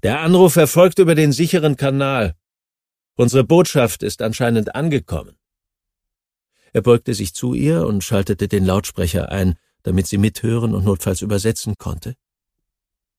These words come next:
Ein Mann meldete sich auf Mandarin. „Er will wissen, wer wir sind“,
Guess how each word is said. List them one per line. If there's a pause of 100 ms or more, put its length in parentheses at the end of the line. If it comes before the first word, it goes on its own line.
(460)
Ein
Mann
meldete
sich
auf
Mandarin. (1400)
„Er
will
wissen,
wer
wir
sind“,